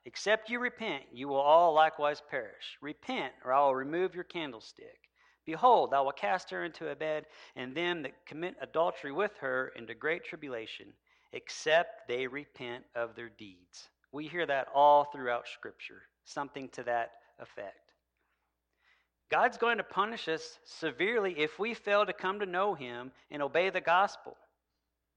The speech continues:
And I, you know, when I was, I guess I was a teenager, there was a company, I don't know if they still make 'em or not, but they made shirts that said "No Fear"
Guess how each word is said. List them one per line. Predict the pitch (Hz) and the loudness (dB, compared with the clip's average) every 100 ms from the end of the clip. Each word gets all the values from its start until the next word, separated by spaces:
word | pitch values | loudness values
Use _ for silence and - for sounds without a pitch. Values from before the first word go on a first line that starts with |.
| _ _ _ _ _ _ _ _ _ _ _ _ - | _ _ _ _ _ _ _ _ _ _ _ _ -4
And | 139 | 0
I, | 156 - _ _ _ | 0 -2 _ _ _
you | 131 | -8
know, | 131 | -4
when | 131 | 0
I | 147 | 0
was, | 135 110 - - - _ - | 0 -6 -10 -20 -20 _ -20
I | 98 98 | -20 -16
guess | 123 135 | -14 -10
I | 117 | -10
was | 101 | -12
a | |
teenager, | - 147 113 101 117 - _ _ | -14 -12 -10 -12 -14 -16 _ _
there | 131 | -8
was | 127 123 | -6 -8
a | |
company, | - 165 160 131 | -4 -4 -4 -6
I | 127 | -2
don't | 180 | 0
know | 139 | -2
if | 127 | -6
they | 120 | -12
still | - 117 | -10 -6
make | 120 156 | -6 -6
'em | 117 104 | -8 -10
or | |
not, | 104 110 139 113 | -6 -4 -4 -6
but | 123 | -6
they | 139 | -6
made | 135 135 | -6 -8
shirts | - 156 160 - | -4 -6 -6 -14
that | |
said | - 135 | -12 -10
"No | 120 135 | -8 -12
Fear" | - 143 123 95 | -12 -12 -12 -12